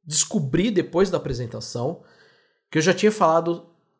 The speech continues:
não necessariamente do jogo, mas do projeto em si, em dois mil e dezesseis. Ele é um projeto que foi desenvolvido pra ser uma apresentação do Unreal,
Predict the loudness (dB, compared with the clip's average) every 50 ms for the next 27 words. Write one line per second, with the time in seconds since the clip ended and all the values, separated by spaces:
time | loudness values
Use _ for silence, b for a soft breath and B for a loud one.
0 | _ _ _ -2 2 4 4 4 4 2 0 0 0 2 2 4 2 2 -2 -4
1 | -6 -4 -2 -2 -2 -2 2 4 4 4 4 2 -2 -6 -8 -12 _ -14 -10 -6
2 | -4 -4 -2 -2 -2 -2 0 0 0 -2 -2 -4 -6 -6 -8 -6 -2 0 2 2
3 | 2 2 0 0 0 -2 -4 -8 -8 -10 -10 -12 -10 -10 -10 -10 -10 -14 _ _
4 | _ _ _ _ _ _ _ _ _ _ _ _ -4 -2 -2 0 0 -2 -2 -2
5 | -2 -2 -2 -2 -2 -4 0 4 4 4 4 4 0 -2 -2 0 2 0 0 2
6 | 2 0 0 0 0 -2 -6 -12 -14 -16 _ _ _ _ _ _ _ _ _ _
7 | _ _ _ 0 2 2 2 2 2 0 0 2 2 2 2 2 0 0 -2 -4
8 | -4 -6 -8 -8 -8 -10 -8 -4 -2 0 0 0 -2 -4 -6 -4 -2 -2 -2 -2
9 | -4 -4 -4 -4 -4 -4 -6 -4 -4 -6 -6 -6 -6 -6 -8 -8 -6 -6 -6 -6
10 | -6 -6 -4 -4 -2 -4 -4 -6 -10 -12 -10 -6 -2 0 0 0 0 -2 -4 -6
11 | -6 -8